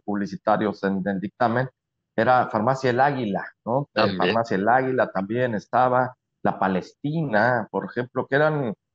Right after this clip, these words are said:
Speaker 1: eh, La Gran Vía, bueno, ya en su momento también el Tigre Deportes, de que fueron, eh, pues,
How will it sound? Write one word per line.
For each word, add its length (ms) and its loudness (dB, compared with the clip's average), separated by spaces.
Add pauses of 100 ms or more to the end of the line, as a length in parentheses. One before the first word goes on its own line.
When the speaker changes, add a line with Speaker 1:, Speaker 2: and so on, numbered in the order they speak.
(180)
Speaker 1:
eh, 160 0
La 140 2
Gran 400 2
Vía, 460 0
bueno, 280 -2
ya 120 0
en 80 0
su 100 -10
momento 560 -2
también 300 -2
el 140 -4
Tigre 320 -4
Deportes, 760 -2 (420)
de 160 0
que 80 -2
fueron, 560 2
eh, 320 -4
pues, 340 -16